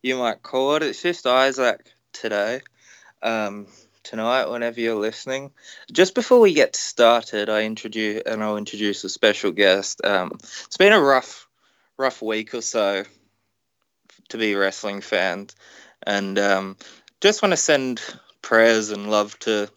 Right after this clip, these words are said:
the families of, um, Larry and Big Shad Gaspard. Uh, two, two guys are part of the wrestling community that did a lot that have, um,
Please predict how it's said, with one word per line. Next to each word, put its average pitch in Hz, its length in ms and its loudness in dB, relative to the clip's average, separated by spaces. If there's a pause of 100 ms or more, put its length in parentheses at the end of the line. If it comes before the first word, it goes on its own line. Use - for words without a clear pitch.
(500)
the 104 80 -6
families 104 680 -4
of, 101 260 -4
um, 101 400 2 (560)
Larry 139 460 6
and 123 340 -6 (260)
Big 120 200 -12
Shad 139 360 -2
Gaspard. 147 720 -4 (1160)
Uh, 104 420 -6
two, 127 380 -2 (160)
two 123 300 -8
guys 120 280 -4
are 113 60 -14
part 117 260 -2
of 113 60 -4
the 113 100 -4
wrestling 110 460 -4
community 113 760 -4 (240)
that 110 180 -4
did 104 160 -4
a 110 40 0
lot 98 340 0
that 101 180 0
have, 101 220 -2
um, 90 440 -2